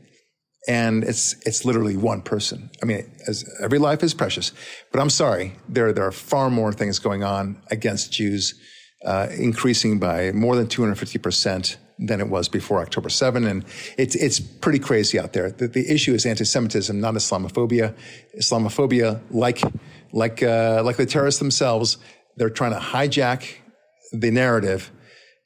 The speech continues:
uh, and take it hostage, as it were, from, well, maybe I'm going too far with that metaphor, but they are hijacking the narrative. There's no doubt about that. And they're saying, "It's all about me. It's all about me." Uh, no, you, you are attacking us. Okay. It, it, this is,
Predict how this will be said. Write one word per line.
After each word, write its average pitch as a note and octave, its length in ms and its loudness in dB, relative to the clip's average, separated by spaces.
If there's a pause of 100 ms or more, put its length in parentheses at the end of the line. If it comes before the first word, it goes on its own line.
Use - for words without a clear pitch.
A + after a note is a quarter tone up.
(180)
uh, G#2+ 320 2
and A2 160 -2
take C#3 200 0
it B2 60 2
hostage, A2 500 -2
as F2+ 140 0
it - 80 -2
were, G2+ 300 0 (600)
from, G#2+ 240 0
well, A#2+ 260 2
maybe G#2 220 2
I'm G2 100 0
going G#2 160 0
too G#2 100 -2
far G#2 200 0
with G2+ 140 0
that G#2 100 2
metaphor, G#2+ 340 2
but D3 240 0 (160)
they D3+ 100 2
are F#3 140 4
hijacking C#3 600 0
the C3 80 2
narrative. A#2 380 0
There's A#2 200 -2
no B2 100 2
doubt A2+ 160 2
about G#2 240 -2
that. A2 120 0
And G#2 80 -6
they're G#2+ 80 -4
saying, A2+ 200 -2
"It's A#2 180 -2
all D#3 160 2
about D3 220 2
me. D3 80 0
It's A#2+ 140 -2
all B2 100 2
about B2 220 0
me." C3+ 160 -2
Uh, E3+ 160 -2
no, F#3 260 0
you, D#3 220 0
you G3+ 160 2
are A3+ 40 2
attacking D#3+ 380 -2
us. - 400 0 (540)
Okay. D3+ 180 2
It, C#3 180 -2
it, C3+ 140 -4
this - 160 0
is, B2+ 260 0